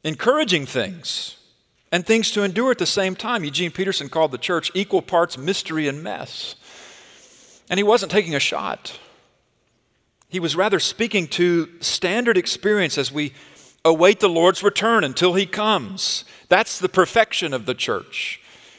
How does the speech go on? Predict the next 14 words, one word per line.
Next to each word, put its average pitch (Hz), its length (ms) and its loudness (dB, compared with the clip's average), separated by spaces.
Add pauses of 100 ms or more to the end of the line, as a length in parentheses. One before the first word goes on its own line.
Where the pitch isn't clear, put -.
(540)
At 117 280 -10
this 190 180 4
point, 175 340 -4
we, 160 160 -4
we 170 180 -4
won't 175 200 0
experience 185 680 -4
the 110 100 -10
perfection 113 600 -4
of 98 140 -12
the 98 80 -8
church. - 520 -10
We'll 123 100 -10
get 135 240 -2